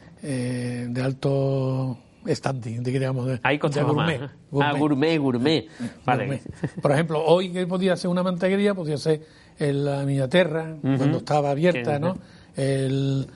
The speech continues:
Speaker 1: el este, el
Speaker 2: Bueno, el
Speaker 1: que está
Speaker 2: Chicuco de San Juan de Dios,
Speaker 1: el
Speaker 2: donde estaban los
Speaker 1: Chicuco de San Juan de
Speaker 2: pabellones.
Speaker 1: Dios, eh, esos eran mantequerías, ¿comprendes?
Speaker 2: Ajá.
Speaker 1: Una buena chacina, tenían artículos,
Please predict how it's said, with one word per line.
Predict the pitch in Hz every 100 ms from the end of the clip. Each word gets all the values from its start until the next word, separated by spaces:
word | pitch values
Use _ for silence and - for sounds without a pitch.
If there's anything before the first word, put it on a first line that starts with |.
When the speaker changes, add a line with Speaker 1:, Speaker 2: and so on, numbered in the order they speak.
| - - -
Speaker 1:
el | 135 131 131
este, | 143 - 143 135
el |
Speaker 2:
Bueno, | 127 139
el | 151
Speaker 1:
que |
está | 143
Speaker 2:
Chicuco | 123 151 165
de | 160
San | 151
Juan | 147
de | 139
Dios, | 160 190
Speaker 1:
el |
Speaker 2:
donde | 160
estaban | 143
los | 151
Speaker 1:
Chicuco | 156 135
de |
San | 160 196
Juan | 202
de |
Speaker 2:
pabellones. | 180
Speaker 1:
Dios, | 185 185 185 185 - - - 151
eh, | 151 -
esos | 147 170 170
eran | 160 170
mantequerías, | 160 151 139 139 147 131 127
¿comprendes? | 127 147 175 202 -
Speaker 2:
Ajá. | 110 113
Speaker 1:
Una | 139 135
buena | 135 127 127
chacina, | 117 - - 175 175 185 180 - - -
tenían | 143 147 143 143
artículos, | 139 135 143 143 143